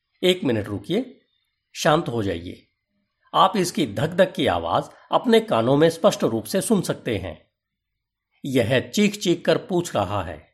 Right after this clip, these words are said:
कि इसके लिए मुझे क्या करना होगा, जो अति आवश्यक है। इस पर मिस्टर डगलस कहते हैं कि आवश्यक यह है कि अगर आप एक सफल ट्रेडर बनना चाहते हैं, तो आपको एक ट्रेडर की मानसिकता अपनानी होगी।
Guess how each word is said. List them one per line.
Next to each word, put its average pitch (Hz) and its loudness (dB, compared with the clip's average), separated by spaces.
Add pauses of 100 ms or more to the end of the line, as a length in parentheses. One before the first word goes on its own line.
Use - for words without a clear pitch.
(380)
कि 175 2
इसके 147 2
लिए 123 0
मुझे 117 0
क्या 165 2
करना 110 -4
होगा, 87 -6 (240)
जो 139 2
अति 117 0
आवश्यक 101 -2
है। 151 -6 (1000)
इस 214 0
पर 208 2
मिस्टर 180 2
डगलस 131 2
कहते 151 0
हैं 85 -10 (420)
कि 165 2
आवश्यक 180 2
यह 117 -2
है 87 -2 (280)
कि 180 4
अगर 147 6
आप 131 2
एक 151 -2
सफल 185 0
ट्रेडर 190 2
बनना 160 4
चाहते 151 0
हैं, 87 -10 (500)
तो 165 6
आपको 131 4
एक 147 2
ट्रेडर 156 4
की 180 -2
मानसिकता 131 -2
अपनानी 104 -2
होगी। 90 -10